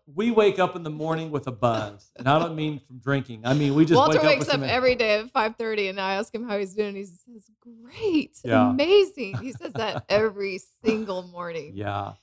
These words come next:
Speaker 1: I do, 'cause
Speaker 2: But
Speaker 1: I
Speaker 2: it's
Speaker 1: am.
Speaker 2: real. It's the real deal. He's not faking it. He really feels that way. It's
Speaker 1: Yeah,
Speaker 2: amazing.
Speaker 1: I'm
Speaker 2: Yeah.
Speaker 1: excited about the new day. I'm excited about what's ahead. So expressives are great, but obviously, what are some of the downsides that expressives have to
Speaker 2: Yeah.
Speaker 1: be aware of? Since you live with one,
Speaker 2: Yeah.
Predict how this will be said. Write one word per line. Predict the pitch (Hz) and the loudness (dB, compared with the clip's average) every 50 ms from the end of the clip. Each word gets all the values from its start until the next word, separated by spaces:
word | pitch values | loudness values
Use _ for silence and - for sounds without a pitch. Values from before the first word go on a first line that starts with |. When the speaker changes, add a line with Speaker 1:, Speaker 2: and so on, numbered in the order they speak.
| _ - | _ 6
Speaker 1:
I | - 165 | 6 6
do, | 170 247 311 349 302 202 | 8 8 8 8 8 6
'cause | - 156 175 | 4 2 2
Speaker 2:
But | 156 185 - | 4 6 6
Speaker 1:
I | - | 6
Speaker 2:
it's | 220 254 | 4 4
Speaker 1:
am. | - - | 2 4
Speaker 2:
real. | 480 440 220 180 156 | 4 4 4 2 0
It's | 196 220 - | -2 -6 -6
the | - - 262 | -4 -4 0
real | 262 269 262 | 2 2 2
deal. | - 233 226 190 156 | 2 0 -2 -2 -4
He's | 180 185 190 | -12 -16 -12
not | 208 208 208 _ | -12 -12 -12 _
faking | - 247 247 247 214 185 | 0 0 0 0 -2 -14
it. | 165 156 156 - _ | -18 -18 -20 -20 _
He | - 202 185 | -14 -14 -10
really | 196 208 220 214 208 | -6 -6 -4 -4 -4
feels | - _ 196 190 196 175 - | -6 _ -12 -14 -14 -14 -18
that | _ _ | _ _
way. | 170 160 | -20 -20
It's | 165 _ - 170 175 | -20 _ -20 -18 -8
Speaker 1:
Yeah, | 185 - - 160 113 | -2 0 2 2 2
Speaker 2:
amazing. | - - - - - - | 2 -2 -12 -16 -10 -8
Speaker 1:
I'm | 143 147 | -4 -4
Speaker 2:
Yeah. | 143 180 160 | -2 -2 2
Speaker 1:
excited | 143 147 147 151 147 139 | 4 6 6 6 4 2
about | 139 143 135 127 - | 2 4 2 2 2
the | 131 127 | -2 -4
new | 127 123 120 | -4 -4 -4
day. | 107 143 147 156 160 160 160 160 151 | -2 -2 -2 -2 -2 -4 -4 0 0
I'm | 135 120 | 0 0
excited | 120 113 - - 123 120 120 | 0 -4 -4 0 0 0 0
about | 120 113 117 113 | 2 0 0 0
what's | 117 110 - - | 0 -4 -6 -8
ahead. | 110 98 90 101 127 147 147 147 151 151 151 143 131 _ _ _ _ _ _ _ | -16 -16 -12 -4 0 2 4 6 6 6 4 2 -2 _ _ _ _ _ _ _
So | _ - 208 208 214 | _ 4 6 6 6
expressives | 214 220 - - 262 247 240 226 196 151 185 | 4 0 0 4 4 4 4 2 -8 -8 -8
are | 170 | -6
great, | 131 160 147 147 156 143 | 0 2 4 4 4 4
but | 135 220 226 226 226 - - | 4 4 4 4 2 -6 -2
obviously, | 160 160 175 170 190 - - 165 165 170 | 0 0 2 0 0 -8 -8 -6 -6 -6
what | 160 135 139 143 151 | -4 -2 -4 -4 -4
are | 165 | -4
some | 127 - - 131 131 | -12 -10 -10 -8 -8
of | 135 120 | -8 -10
the | 139 120 | -12 -8
downsides | 104 120 117 120 127 131 123 - - 107 104 104 107 107 98 | 0 2 2 2 2 0 -2 -4 -4 -2 -2 -2 -2 -4 -8
that | 120 113 117 | -10 -14 -14
expressives | 113 - _ - 120 113 107 - 120 104 101 | -16 -16 _ 0 0 0 0 -2 -10 -12 -8
have | 104 - - | -8 -8 -8
to | - | -6
Speaker 2:
Yeah. | - | 0
Speaker 1:
be | 123 131 | 0 2
aware | 131 151 180 202 151 | 4 4 4 4 2
of? | 101 92 - - _ _ _ _ _ _ _ _ | 0 -2 -4 -16 _ _ _ _ _ _ _ _
Since | - 143 139 - | 0 0 2 6
you | 156 151 139 | 8 8 12
live | 147 175 208 202 | 12 12 12 12
with | 180 - 120 | 10 4 4
one, | 123 123 120 123 135 160 | 6 8 8 8 8 4
Speaker 2:
Yeah. | - 180 170 170 | 0 -6 -8 -12